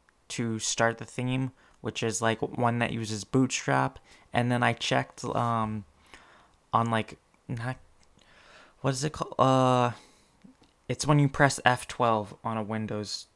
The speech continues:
uh, machine. Um, let me do that right now and let you know what I'm talking about.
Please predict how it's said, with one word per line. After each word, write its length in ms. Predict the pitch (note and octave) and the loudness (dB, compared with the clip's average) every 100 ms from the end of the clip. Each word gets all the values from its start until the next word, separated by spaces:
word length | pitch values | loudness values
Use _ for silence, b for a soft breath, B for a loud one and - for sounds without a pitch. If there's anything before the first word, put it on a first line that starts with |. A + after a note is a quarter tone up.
| _ - | _ -12
uh, 200 | A2 A2 | -8 -4
machine. 560 | G#2+ G#2 - A2 G#2+ G#2 b b b b - - | -2 0 2 2 2 0 b b b b -10 -4
Um, 360 | G#2+ G#2 G#2+ | 0 0 2
let 140 | A2 A2 | 2 4
me 100 | A2 | 6
do 160 | A2+ | 4
that 220 | A2 G#2+ - | 4 4 2
right 180 | A2 | 0
now 440 | - G#2 G#2 G#2 G#2+ - - | 0 -2 -2 -2 -4 -10 -6
and 300 | G#2 G#2 - | -4 -4 -4
let 240 | A2 - | -6 -4
you 60 | A2 | -4
know 100 | G#2+ | -2
what 140 | G#2 | 0
I'm 80 | G#2+ | 0
talking 400 | G#2+ A#2+ - A2 | 2 0 2 0
about. 320 | A2+ A#2 - | 0 0 -2